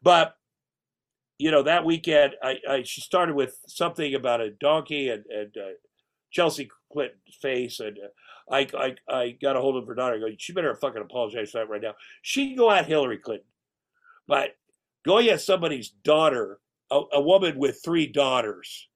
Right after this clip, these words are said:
I go, "You gotta get her, you, she's gotta get her shit together." And then by Sunday, she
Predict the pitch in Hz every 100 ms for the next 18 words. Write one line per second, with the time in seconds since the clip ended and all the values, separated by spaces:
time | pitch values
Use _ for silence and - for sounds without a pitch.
0 | _ _ _ - - - 123 135 135 196
1 | 226 151 135 151 127 127 - _ 123 147
2 | - 208 196 151 139 113 - 165 165 117
3 | 117 98 - _ _ - 143 175 165 170
4 | 160 - 190 208 170 127 - 135 113